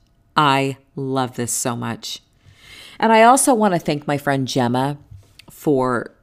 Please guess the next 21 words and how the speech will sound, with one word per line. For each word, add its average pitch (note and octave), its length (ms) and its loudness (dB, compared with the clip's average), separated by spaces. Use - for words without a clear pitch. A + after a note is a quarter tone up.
talking C#3+ 680 -2
about B2+ 520 -4
toxic - 680 -8
people A#2+ 460 -6
in B2+ 140 -10
our B2 140 -6
lives. A#2+ 480 -6
And A2 220 -10
she's - 400 -2
really D3 380 0
the C3+ 100 -6
one A#2+ 420 -4
that A#2 220 -4
kind A#2+ 320 -6
of A2+ 340 -8
gave C3+ 260 0
me B2+ 160 -6
the A#2 160 -6
idea A#2 760 -4
to - 140 -6
do B2 460 0